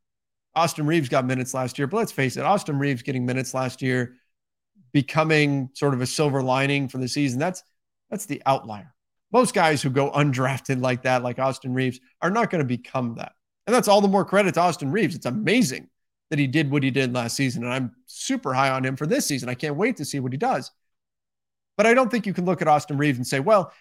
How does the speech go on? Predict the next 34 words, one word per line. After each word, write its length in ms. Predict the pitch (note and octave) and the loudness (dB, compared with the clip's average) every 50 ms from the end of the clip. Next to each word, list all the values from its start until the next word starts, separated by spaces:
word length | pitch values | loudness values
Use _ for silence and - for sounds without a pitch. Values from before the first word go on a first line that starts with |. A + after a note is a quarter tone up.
| _ _ | _ _
see, 340 | - - - A#3 A#3 A3+ | -2 0 2 2 2 2
look, 360 | G#3 G3+ G3+ F3 C#3 - _ _ | 2 2 2 2 0 -2 _ _
that 300 | F#3 G3+ A3+ A3+ G3+ - - | 2 4 4 4 2 -2 -2
is 220 | F#3 F3 D3 B2 | 0 0 2 2
an 60 | D3 | 2
example 440 | D3 C#3 A#2+ C#3+ D3 C#3+ - C#3+ C3+ | 0 0 2 0 0 0 0 0 -2
of 120 | B2+ A#2+ A#2+ | -2 -2 -4
why 640 | A#2+ B2+ C#3+ D3 C#3 C#3 C#3 C#3 C#3 C3+ B2+ B2 _ _ _ _ | -4 -2 0 2 2 2 0 0 -2 -4 -8 -10 _ _ _ _
the 80 | - C#3+ | -2 0
last 320 | C#3+ C#3 C3+ C3 C3 - | 2 2 2 0 -2 -2
roster 320 | D3 C3+ C3 B2+ - - C#3 | -2 0 0 0 -2 -6 -10
spots 340 | - - C3 A#2 A#2+ - B2 | -6 -2 -2 -2 -2 -4 -6
are, 140 | A#2 A2+ | -6 -6
are 140 | - - B2+ | -6 -6 -6
incredibly 420 | B2 A#2+ - D#3 D3 C3+ A#2+ B2+ A#2+ | -6 -2 0 0 0 0 0 -2 2
valuable," 420 | A#2+ F#3+ G#3+ G#3 E3 C#3+ C3 C3 | 2 4 4 4 2 0 -2 -4
'cause 180 | B2+ C#3 B2+ B2 | -4 -4 -6 -4
you're 100 | C3+ B2 | -4 -2
gonna 180 | D3+ C#3+ C3+ | -4 -4 -4
find 240 | - C#3+ C#3 C#3 B2+ | -4 -4 -4 -2 -2
an 80 | B2+ B2+ | -2 -2
Austin 320 | B2+ B2+ - - C3 B2+ | -2 -4 -4 -8 -8 -6
Reaves. 220 | C3 C3 B2+ B2 | -6 -6 -6 -6
If 40 | - _ _ _ _ _ _ _ - | -10 _ _ _ _ _ _ _ -2
you're 100 | A3+ G3 | -2 -2
expecting 720 | - - - - - F3+ F3 - - - C#3+ C3+ B2+ B2 | -2 -2 -6 -2 0 0 0 0 -2 -4 -6 -4 -4 -4
that, 240 | A#2+ A#2 G#2+ G#2 - _ _ _ _ _ _ _ _ _ _ | -6 -6 -8 -10 -14 _ _ _ _ _ _ _ _ _ _
you're 180 | _ C3+ C3 C3 | _ -8 -8 -8
probably 520 | _ _ - E3+ D#3+ D3 C3+ C3 C3 C3 A#2+ | _ _ 2 4 4 4 4 0 0 -2 -2
setting 240 | - - B2+ B2 B2 | -2 -2 -2 0 0
yourself 340 | A#2+ A2+ - B2+ A#2 - | -2 -2 -4 -4 -2 -2
up 200 | B2 A#2+ - - - | -2 -2 -4 -6 -10
for 60 | A#2+ | -12
disappointment. 640 | A#2 B2+ - - C#3 - - G#3+ D#3 A#2+ - - | -10 -10 -10 -10 -4 -2 0 0 0 -2 -6 -10